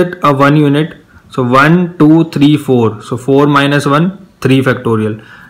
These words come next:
Now A, B and B A can interchange their places. So two ways from here also. So two multiply by two, that is three factorial and two factorial, twelve ways. Next is C and D must not sit together.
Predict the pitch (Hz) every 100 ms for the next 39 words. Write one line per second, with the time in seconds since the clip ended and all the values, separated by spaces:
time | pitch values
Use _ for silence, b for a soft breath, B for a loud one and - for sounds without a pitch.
0 | - 151 185 - - 160 170 170 202 208
1 | 156 170 190 196 185 170 170 170 180 175
2 | 170 165 147 147 165 160 147 - 151 160
3 | 151 147 151 160 147 127 123 131 131 131
4 | 151 156 - - _ 135 127 117 120 123
5 | 117 123 123 123 127 127 135 170 B B
6 | B _ 120 120 139 - 135 139 131 127
7 | 123 131 131 113 117 120 113 117 123 -
8 | 120 113 107 107 107 - b b b -
9 | 143 156 190 190 190 180 196 202 185 202
10 | 180 160 - 190 190 185 175 165 160 135
11 | 120 117 107